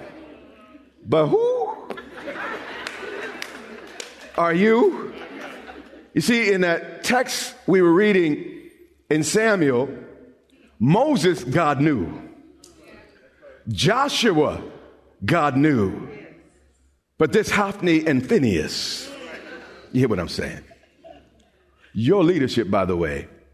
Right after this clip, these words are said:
matters. Watch what happened. Verse six.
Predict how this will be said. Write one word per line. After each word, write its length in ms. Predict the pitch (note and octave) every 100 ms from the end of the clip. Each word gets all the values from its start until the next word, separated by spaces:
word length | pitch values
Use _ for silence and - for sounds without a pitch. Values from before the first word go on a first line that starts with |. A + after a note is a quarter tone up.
| -
matters. 680 | C2+ E2 C#2 - - - - - - - - - - - -
Watch 240 | - A#2+
what 100 | C3
happened. 260 | A#2 F#2 F2
Verse 180 | A2 E2+
six. 420 | - D#2+ -